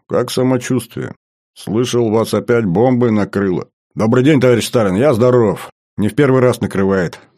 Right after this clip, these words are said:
усмехнулся я. «Настроение боевое, готов выполнять любое задание партии и правительства». «Очень рад за вас, товарищ Дубинин»,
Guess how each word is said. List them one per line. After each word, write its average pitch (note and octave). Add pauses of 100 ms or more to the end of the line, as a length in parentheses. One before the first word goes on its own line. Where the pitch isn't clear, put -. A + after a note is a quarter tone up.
(140)
усмехнулся D#2+
я. C2+
«Настроение C#3
боевое, A#2 (440)
готов G#2
выполнять G2
любое G2+
задание F#2+
партии F#2
и F2
правительства». - (440)
«Очень E2+
рад G#2
за E2+
вас, D#2
товарищ D#2+
Дубинин», D2+